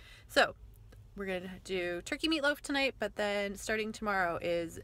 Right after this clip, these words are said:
day one of, um, our four-week vegan menu plan. So we'll see how it goes. Um, I'm not holding myself to being perfect on, on this. Um, it's more just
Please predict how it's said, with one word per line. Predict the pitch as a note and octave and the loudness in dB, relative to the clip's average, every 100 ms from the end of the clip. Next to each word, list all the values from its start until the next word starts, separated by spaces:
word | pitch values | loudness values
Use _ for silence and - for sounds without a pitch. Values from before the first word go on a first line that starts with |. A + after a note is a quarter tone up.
| - | -8
day | F3 G#3 A3+ | 0 2 2
one | A3 G#3+ G#3 G#3+ | 2 4 4 0
of, | - F3+ F3+ F3+ F3 - - - F3 | 4 6 6 4 0 -12 -18 -8 -4
um, | F3 E3+ E3+ E3 E3+ - - | -2 -2 -4 -6 -8 -10 -6
our | F3 E3+ E3+ - | -4 -4 -6 -4
four-week | G#3+ G3+ G3+ - | 0 0 -2 -6
vegan | F3+ F#3 F#3+ F3+ | -10 -4 -2 -2
menu | F3 E3+ E3 | -2 -4 -4
plan. | E3+ D#3 - - - - - - - | -4 -2 -2 -4 -6 -6 -8 -10 -10
So | - E4 D#4+ | -6 -4 -4
we'll | A3+ | -6
see | - A#3 B3 B3+ | -6 -6 -4 -2
how | C#4 D4+ | 2 2
it | D#4 | 4
goes. | F4+ E4+ - - | 2 0 2 6
Um, | A#3 A#3+ A#3+ | 6 6 2
I'm | B3+ | 4
not | C4 C#4+ | 6 6
holding | D#4 D#4+ | 4 2
myself | D#4 D#4 D4+ D4 | 4 4 4 2
to | - C4+ | 0 -2
being | C#4 C4+ C4+ | 0 0 -2
perfect | - C4 C4+ C4+ C4+ - - | 2 2 4 2 0 -2 2
on, | A#3+ A#3+ B3 B3 A#3+ - - - - - | 4 4 2 -2 -4 -8 -20 -20 -16 -2
on | A3 A3 | -2 0
this. | G#3+ A#3 - - | 0 -2 -4 0
Um, | - F#3+ F3+ F#3 F#3 | 4 6 4 0 -4
it's | - F3+ F#3+ | -6 -6 -2
more | F3+ | -2
just | F3+ F#3 F#3 - | 0 -2 -4 -10